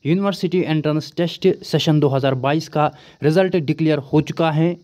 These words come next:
डिस्क्रिप्शन में आपको लिंक मिलेगी, जहां से आप सुकॉस्ट कश्मीर यूनिवर्सिटी एंट्रेंस टेस्ट सेशन दो हज़ार बाईस का रिजल्ट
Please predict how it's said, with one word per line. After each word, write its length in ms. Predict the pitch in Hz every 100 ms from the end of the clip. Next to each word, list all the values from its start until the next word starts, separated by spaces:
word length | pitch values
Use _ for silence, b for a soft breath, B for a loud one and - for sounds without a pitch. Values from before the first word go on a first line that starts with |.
| _ _ _ -
डिस्क्रिप्शन 480 | 170 - 226 208 196
में 100 | 196
आपको 240 | 175 190
लिंक 240 | 170 175 175
मिलेगी, 340 | 170 165 165
जहां 240 | 143 147 147
से 120 | 151
आप 120 | 143
सुकॉस्ट 420 | - 143 143 139
कश्मीर 500 | - - 156 156 165 - b b b 143
यूनिवर्सिटी 460 | 180 196 - 175
एंट्रेंस 460 | 151 139 139 139 -
टेस्ट 320 | 175 170 - 196 -
सेशन 380 | - 151 160 156
दो 120 | 139
हज़ार 300 | 135 135 135
बाईस 320 | 127 139 143 -
का 160 | 180
रिजल्ट 400 | 151 135 131 135